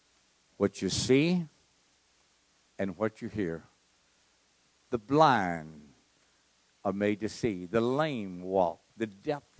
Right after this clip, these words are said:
hear, and the poor are receiving the gospel." God, what a man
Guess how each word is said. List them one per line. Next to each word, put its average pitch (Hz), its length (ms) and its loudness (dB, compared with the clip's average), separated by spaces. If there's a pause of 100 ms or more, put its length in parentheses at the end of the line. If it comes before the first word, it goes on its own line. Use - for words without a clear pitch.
(160)
hear, 101 340 -6 (840)
and 98 160 -2
the 95 80 0
poor 98 800 4 (800)
are 98 120 8
receiving 98 640 0
the 92 140 -6
gospel." 82 640 -8 (480)
God, 104 600 6 (360)
what 143 520 6
a 160 120 2
man 123 880 -2